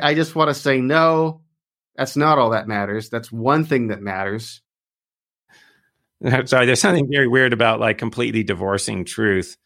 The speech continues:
Speaker 2: from your own justification, <laughs> right?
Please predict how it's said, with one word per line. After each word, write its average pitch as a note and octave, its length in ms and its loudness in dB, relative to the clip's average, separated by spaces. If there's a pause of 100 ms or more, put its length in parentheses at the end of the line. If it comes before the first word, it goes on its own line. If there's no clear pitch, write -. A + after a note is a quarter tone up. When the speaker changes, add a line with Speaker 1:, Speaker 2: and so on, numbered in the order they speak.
(360)
Speaker 2:
from F#2 560 -4 (460)
your G2 420 0 (120)
own A2+ 480 2
justification, F#2+ 1080 -4
<laughs> - 20 -16
right? E2+ 320 -12